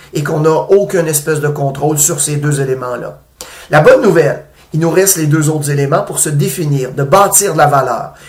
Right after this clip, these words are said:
les personnes et les processus.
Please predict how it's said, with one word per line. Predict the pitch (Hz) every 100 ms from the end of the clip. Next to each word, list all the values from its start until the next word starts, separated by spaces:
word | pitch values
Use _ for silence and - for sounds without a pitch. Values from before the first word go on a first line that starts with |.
| -
les | 135
personnes | 143 196 196 190 185 190 - _ -
et | 196
les | 156
processus. | 147 143 139 131 - - - -